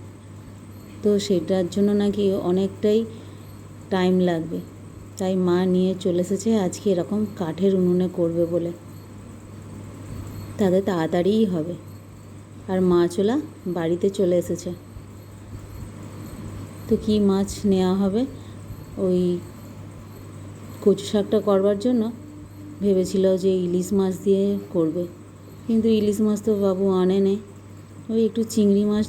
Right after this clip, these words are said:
দিয়েই করা হবে। যাকে ভাগ্যিস চ-, চিংড়ি মাছটা এনেছিল,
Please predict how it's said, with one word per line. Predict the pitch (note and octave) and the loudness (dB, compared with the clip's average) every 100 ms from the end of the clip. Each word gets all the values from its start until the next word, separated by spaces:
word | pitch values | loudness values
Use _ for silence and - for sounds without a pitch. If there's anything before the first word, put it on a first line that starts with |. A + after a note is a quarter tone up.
| - | 2
দিয়েই | A3 A3 A3 G#3+ | 4 6 2 0
করা | G3 F3 | 0 2
হবে। | F3 F3 E3+ - - - - - - - | 0 -2 -4 -10 -18 -18 -18 -18 -18 -10
যাকে | F#3 G3 F#3+ G3+ | 2 2 4 2
ভাগ্যিস | F#3+ F3 F#3+ G#3+ - | 2 2 2 0 0
চ-, | G3 F#3+ | 0 0
চিংড়ি | - F#3 F3+ | 0 2 4
মাছটা | F3+ F#3+ - G#3+ | 2 0 0 2
এনেছিল, | F#3 F#3 F3+ G#3+ | 4 2 2 2